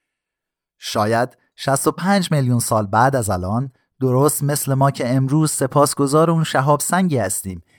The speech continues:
که دایناسورها رو بیچاره کرد، موش‌های هوشمند هم متشکر از نابودی برآمده از انسان‌ها به گذشته نگاه بکنن.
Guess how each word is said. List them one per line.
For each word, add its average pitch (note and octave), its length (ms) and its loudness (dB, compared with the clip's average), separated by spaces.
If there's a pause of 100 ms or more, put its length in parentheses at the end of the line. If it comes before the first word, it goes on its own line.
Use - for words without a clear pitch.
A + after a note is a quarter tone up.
که B2 100 -6
دایناسورها A2+ 680 0
رو G#3 100 0
بیچاره C#3+ 400 0
کرد، A#2 440 -4 (380)
موش‌های C3 520 2
هوشمند B2 640 0
هم A2+ 280 0 (380)
متشکر C3 560 0
از C3 160 2
نابودی A#2+ 540 0
برآمده A#2+ 580 2
از D3 200 2
انسان‌ها G2+ 760 0 (320)
به C3+ 80 -2
گذشته C#3+ 460 0
نگاه F#2 400 -2
بکنن. F2+ 560 -14